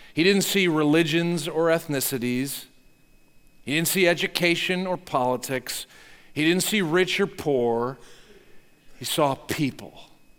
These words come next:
created in the image of God,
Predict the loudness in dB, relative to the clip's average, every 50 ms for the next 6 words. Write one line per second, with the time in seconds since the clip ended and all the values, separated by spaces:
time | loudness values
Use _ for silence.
0 | _ _ _ -20 -20 -20 _ _ -20 -20 -20 -20 -16 -10 -6 -4 -2 0 2 2
1 | 2 4 2 2 2 0 -2 -4 -8 -18 -20 -20 -20 -20 -16 -12 -8 -6 -6 -6
2 | -4 -4 -4 -2 -2 -2 -4 -4 -6 -8 -8 -4 -4 -4 -2 -4 -4 -8 -10 -14
3 | -18 -20